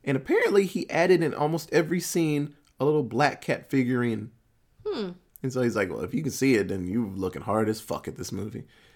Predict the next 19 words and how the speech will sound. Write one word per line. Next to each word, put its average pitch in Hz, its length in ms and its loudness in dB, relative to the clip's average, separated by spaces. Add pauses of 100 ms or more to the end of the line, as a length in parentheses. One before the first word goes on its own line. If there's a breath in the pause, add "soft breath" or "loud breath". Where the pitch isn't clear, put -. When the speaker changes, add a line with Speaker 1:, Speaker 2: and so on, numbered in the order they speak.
(240 soft breath)
Speaker 1:
But - 260 0 (500)
I 151 160 8
think 254 240 0
we 208 180 0
only 202 180 2
found 151 440 -2
two, 120 540 2 (500)
because 131 360 2
when 135 160 2
she's, 147 460 -4 (520 soft breath)
the 131 200 4
wife 127 420 2
is 156 140 -2
talking, 127 600 0 (260)
there - 80 -2
was 123 100 -2
someone 139 280 0
behind 117 460 2
her, 107 220 -4